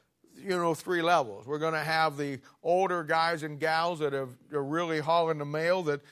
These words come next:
that'll help you be better. Then we have the midline people who really are, uh, you know, really on your way. And then I was pleased,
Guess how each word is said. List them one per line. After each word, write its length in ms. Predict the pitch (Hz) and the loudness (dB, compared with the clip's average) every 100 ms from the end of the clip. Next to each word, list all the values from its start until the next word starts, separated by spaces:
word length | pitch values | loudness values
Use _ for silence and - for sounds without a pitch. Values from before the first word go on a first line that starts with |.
| - - | -16 -2
that'll 220 | 175 180 | 0 2
help 320 | 202 226 - | 2 0 -2
you 140 | 220 | -6
be 180 | 175 196 | -4 -6
better. 380 | 160 220 190 123 | 2 4 4 4
Then 160 | 175 240 | -2 -2
we 160 | 247 | 0
have 160 | 233 208 | 0 2
the 100 | 196 | 0
midline 680 | 185 226 220 180 151 143 | 2 2 2 2 2 -2
people 440 | 131 147 139 156 147 | -4 -6 0 0 0
who 280 | 160 151 151 - _ | -2 -4 -6 -18 _
really 480 | 143 180 202 190 180 | -4 0 0 0 0
are, 320 | 160 160 151 - _ _ | 4 4 2 -2 _ _
uh, 360 | - 160 151 147 151 | -2 2 2 0 -4
you 100 | 180 | -4
know, 200 | 165 165 | 0 0
really 380 | 156 170 175 165 160 | 0 -2 -2 -2 0
on 240 | 175 175 | -2 0
your 180 | 160 147 | 0 0
way. 440 | 135 135 104 - - _ _ _ _ _ _ _ | 0 -2 -4 -14 -20 _ _ _ _ _ _ _
And 120 | 208 226 | 2 4
then 240 | 262 226 - | 2 0 0
I 180 | 208 254 | 2 4
was 300 | 208 160 - _ _ _ _ _ _ _ | 2 0 -10 _ _ _ _ _ _ _
pleased, 840 | - 190 233 226 143 110 - - | -8 -4 -2 -2 -4 -8 -18 -20